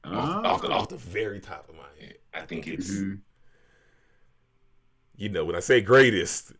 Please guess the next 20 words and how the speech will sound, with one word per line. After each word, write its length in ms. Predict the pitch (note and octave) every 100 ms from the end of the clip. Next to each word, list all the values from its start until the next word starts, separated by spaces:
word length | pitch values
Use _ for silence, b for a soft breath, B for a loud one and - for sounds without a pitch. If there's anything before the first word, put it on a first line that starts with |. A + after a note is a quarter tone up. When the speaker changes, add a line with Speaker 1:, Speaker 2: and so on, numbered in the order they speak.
| -
Speaker 1:
that 200 | A2 G2+
means 200 | A2 G2+
that 140 | G2
these 260 | A2 G#2+ -
albums 420 | G#2+ G#2+ F#2 E2+
can't 260 | - G#2+ F2+
have 200 | F#2+ F2
any 160 | E2+ D#2
skips 400 | - G#2 - E2+
on 200 | D2 C2
there, 200 | B1+ G1+
right? 440 | D#2+ F#2+ G2 - b b b b
But 220 | - F#2+ -
then 420 | G#2+ G#2 F#2 E2 - - _ - - -
when 320 | F2+ G2+ F#2+
I 460 | F2 E2+ D#2 D2+ D#2 _ -
dig 280 | A#2+ G#2 E2 -
deep 440 | F#2 F2+ - - - - _ _ - -
into 300 | E2+ - D#2
myself, 580 | D2+ D2+ - E2+ -